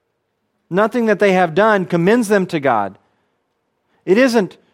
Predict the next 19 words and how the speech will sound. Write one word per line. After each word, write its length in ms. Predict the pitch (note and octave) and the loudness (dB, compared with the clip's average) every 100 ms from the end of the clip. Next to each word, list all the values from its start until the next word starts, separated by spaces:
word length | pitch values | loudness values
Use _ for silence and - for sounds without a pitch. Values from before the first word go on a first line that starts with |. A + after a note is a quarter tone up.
| _ C#3 | _ -4
relative. 720 | E3+ A3 G#3 - B2 F2+ - - - - _ | 2 4 2 0 -6 -8 -14 -20 -20 -20 _
People 440 | F#3 F3+ D3 C3+ C#3 | -8 -2 -4 -4 -6
have 200 | E3 D3+ | -4 -4
a 60 | |
hard 260 | C3+ F3 F3 | 0 -2 0
time 260 | E3+ D3+ | -4 -4
getting 220 | C#3 E3 D3+ | -4 -4 -4
their 120 | C#3+ | -2
minds 360 | D#3 E3+ D3+ | -2 -2 -4
around 340 | C3+ D3 F3+ D3+ | -4 -2 -2 -2
that. 300 | A2 F2+ _ _ _ _ _ _ _ _ _ _ | -4 -8 _ _ _ _ _ _ _ _ _ _
They 80 | D3+ | -4
have 100 | E3+ | -2
a 40 | |
hard 220 | D#3 F3+ F#3 | 0 0 0
time 280 | F#3 D#3 | -2 -2
understanding 640 | D#3+ F3+ E3 - F#3+ F3 D3 | -4 -2 -2 -2 0 0 -2
that 240 | C3+ C3 | -4 -6
good 480 | B2+ G3+ G#3 D3+ C3 | 0 2 4 2 -2